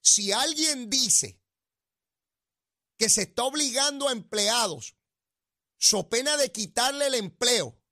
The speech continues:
de ir a una actividad o no ir a una actividad, eso es ilegal. Eso es un delito.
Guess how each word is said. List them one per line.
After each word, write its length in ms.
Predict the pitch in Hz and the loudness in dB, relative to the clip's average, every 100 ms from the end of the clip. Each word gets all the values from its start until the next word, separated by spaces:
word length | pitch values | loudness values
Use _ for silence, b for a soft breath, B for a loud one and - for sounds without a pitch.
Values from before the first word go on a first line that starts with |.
| _ _ _ _ _ _ _ _ _ | _ _ _ _ _ _ _ _ _
de 200 | 147 190 | -2 0
ir 220 | 202 277 | 0 0
a 60 | 311 | 0
una 180 | 285 285 | 0 -4
actividad 680 | 285 269 247 226 220 180 - - | -4 -4 -2 0 0 -2 -8 -4
o 160 | 190 | -2
no 220 | 180 240 302 | 0 -2 0
ir 140 | 311 | -2
a 40 | |
una 160 | 294 277 | -2 -4
actividad, 640 | 240 277 277 302 294 - _ _ | -6 -4 0 2 0 -2 _ _
eso 300 | 233 277 - | -2 0 2
es 160 | - - | 2 2
ilegal. 720 | 226 202 175 196 214 190 - _ _ _ _ _ _ _ _ _ _ _ _ - | 0 -2 2 2 2 -2 -12 _ _ _ _ _ _ _ _ _ _ _ _ 0
Eso 200 | 240 302 | 2 2
es 120 | - | 0
un 220 | 285 285 | -2 -2
delito. 800 | 277 226 220 262 - 247 196 - | 0 2 2 0 0 -2 -2 -4